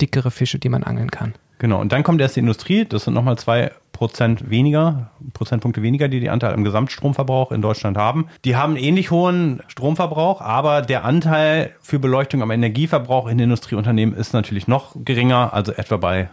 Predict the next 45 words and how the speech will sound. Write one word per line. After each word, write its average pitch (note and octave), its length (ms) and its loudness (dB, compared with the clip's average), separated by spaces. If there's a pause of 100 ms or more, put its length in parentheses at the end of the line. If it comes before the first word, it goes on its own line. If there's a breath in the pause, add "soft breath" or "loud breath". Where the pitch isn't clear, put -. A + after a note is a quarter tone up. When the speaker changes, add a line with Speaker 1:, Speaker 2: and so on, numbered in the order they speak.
Speaker 2:
einem F#2+ 180 0
Prozent C#3 540 0
und, A2+ 460 2
ähm, G#2 360 0
ja, G#2+ 240 0
wird B2 140 -2
auch G#2 100 -2
oft E2+ 180 -8
nachrangig G#2+ 380 -2
deswegen G2+ 340 -2
behandelt, B2 460 2 (380 loud breath)
ähm, A2+ 160 2
ist B2+ 180 -2
aber C#3 240 2
ebenfalls C3+ 680 0
zwischen B2 300 -2
zweitausendacht G#2+ 600 -4
und A2+ 100 -4
zweitausendsiebzehn G#2 720 -4 (240 loud breath)
auch - 180 -6
um G2 100 -4
sechzehn F#2 300 -8
Prozent - 340 -12
gesunken. - 320 -12 (140)
Speaker 1:
Endlich E3 300 2
mal C3+ 100 4
ein B2 100 2
Thema, E3+ 300 4
wo C3 60 4
es A#2 100 -2
sehr D#3+ 160 0
viel C#3+ 160 -2
gute D3+ 260 -2
Nachrichten C3 520 -6
gibt. - 260 -14
Speaker 2:
Ne, A#2 300 0
finde C3+ 180 0
ich A#2+ 100 -6
auch. F2+ 280 -4 (160)
Ähm, A#2+ 180 0
auch B2 140 -4
so D3 80 -2
erhellend. B2 680 -2
Speaker 1:
Ja. G3 240 4
<laughs> - 40 -2